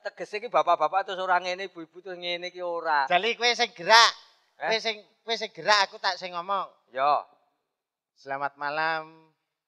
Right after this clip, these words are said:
Speaker 2: kepada, nah. Bapak-bapak.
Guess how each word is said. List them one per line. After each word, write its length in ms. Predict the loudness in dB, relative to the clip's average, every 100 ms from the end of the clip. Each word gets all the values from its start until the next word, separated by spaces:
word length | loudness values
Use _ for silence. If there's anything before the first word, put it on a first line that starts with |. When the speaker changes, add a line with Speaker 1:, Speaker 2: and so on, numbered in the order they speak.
| _ _ _ _ _ _ _ _ _ _ _ _ _ _ _ _ _ _ _ _ _ _ _ _ _ _
Speaker 2:
kepada, 840 | -14 -6 -6 -6 -6 -2 -2 -6 -10 _ _ _ _ _ _ _ _ _ _ _ _ _ _ _ _ _ _ _
nah. 400 | -16 -12 -12 -12 -16 -20 -20 _ _ _ _ _ _ _ _ _ _ _ _ _ _ _ _ _ _
Bapak-bapak. 800 | 2 4 4 4 2 2 0 -4